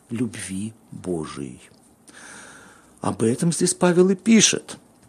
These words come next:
Восемнадцатый стих, ещё раз повторю. «Слово о кресте для погибающих – юродство», то есть абсурд, глупость, «а для нас, спасаемых – сила Божия».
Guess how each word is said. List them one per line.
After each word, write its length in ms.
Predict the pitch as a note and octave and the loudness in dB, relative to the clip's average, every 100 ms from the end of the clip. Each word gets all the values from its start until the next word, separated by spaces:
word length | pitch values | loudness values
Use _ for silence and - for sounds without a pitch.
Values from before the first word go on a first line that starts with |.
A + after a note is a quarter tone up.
| _ - - - - | _ -20 -20 -20 -18
Восемнадцатый 720 | - A#2 - A#2 G2+ F2+ - G2 | -6 0 4 6 6 2 -2 -4
стих, 280 | - G#2 A2 | -2 -2 -2
ещё 360 | - - F3+ | 0 6 8
раз 200 | A2 D2+ | 8 4
повторю. 500 | - - - - - | -4 -8 -8 -8 -4
«Слово 560 | - - B2+ D3+ A2+ G#2 | -2 2 10 10 10 6
о 260 | - D3 | 4 4
кресте 640 | B2+ - G2 - - E3+ D#3 | 4 2 -2 -2 0 6 6
для 220 | G2 A2 | 6 0
погибающих – 920 | - G#2+ A2 G2+ C#3 B2 F#2+ D#2 - | 0 -2 -2 2 4 4 2 -4 -8
юродство», 760 | D#2+ F2+ G#2 D#3+ D3+ - - - - | -2 2 6 6 4 -6 -10 -12 -16
то 80 | - | -14
есть 160 | - - | -12 -10
абсурд, 580 | - - E3+ - - - _ | -6 4 4 4 -4 -20 _
глупость, 640 | - F#2+ F3 E2 - - - - - - | -2 4 4 4 -2 -6 -14 -20 -20 -4
«а 120 | G2 | -4
для 200 | F2+ F#2 | -2 -2
нас, 240 | G2 D3+ - | 0 4 4
спасаемых – 840 | - A2 - G#2 D#2 B1+ A#1+ - - - | 4 2 2 4 2 -2 -6 -10 -20 -8
сила 760 | - - - G#2+ B2+ B2 B2+ A#2+ _ - | 2 4 4 2 0 0 -2 -6 _ -20
Божия». 640 | - G2 F#2+ E2 D#2+ G#1 | -6 0 0 0 -4 -6